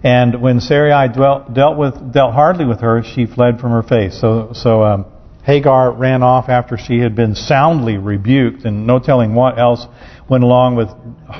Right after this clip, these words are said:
dealing, being dealt with hardly, maybe even, maybe even beaten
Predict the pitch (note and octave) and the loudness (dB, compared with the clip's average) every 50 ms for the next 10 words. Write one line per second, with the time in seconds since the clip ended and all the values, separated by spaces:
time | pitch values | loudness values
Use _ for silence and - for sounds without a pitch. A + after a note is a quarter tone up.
0 | - - - B2+ A#2+ A2+ B2+ C3 B2+ B2 A#2+ A#2+ A2 G#2+ B2 B2 A#2+ A2+ A2 B2+ | -20 -16 -10 -8 -2 0 2 2 2 2 0 -2 -2 -2 0 0 0 2 2 2
1 | B2+ C3+ C3 B2+ A#2+ A2+ - - C3 C3 C3+ C#3 B2 A2 A2 G#2+ G#2+ A2 A#2+ B2 | 2 2 0 0 -2 -2 0 0 2 2 2 2 -2 -4 -6 -6 -4 -2 -2 -2
2 | B2 B2+ A#2 A#2+ A#2+ A2 A2+ G#2+ G#2 G2 - - - - - - - - - - | -2 -2 -2 -2 -2 -2 -2 -4 -4 -8 -10 -16 -20 -20 -20 -20 -20 -20 -18 -4
3 | - G#2+ A2+ A2+ C3 C3 C3 C3+ A#2 G2 A2+ A2+ C3+ - - G#2 E2+ E2 | -2 -2 0 2 2 0 2 0 -2 0 0 -2 -2 -2 -6 -12 -12 -14